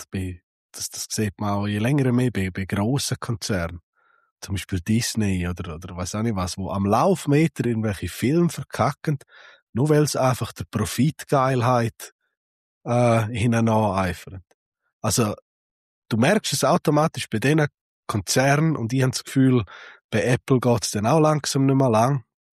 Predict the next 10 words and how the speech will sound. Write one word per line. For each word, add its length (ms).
Also 180
sind 180
wir 80
eigentlich 280
schon 240
mit 180
drin, 240
wo 120
halt 160
einfach 440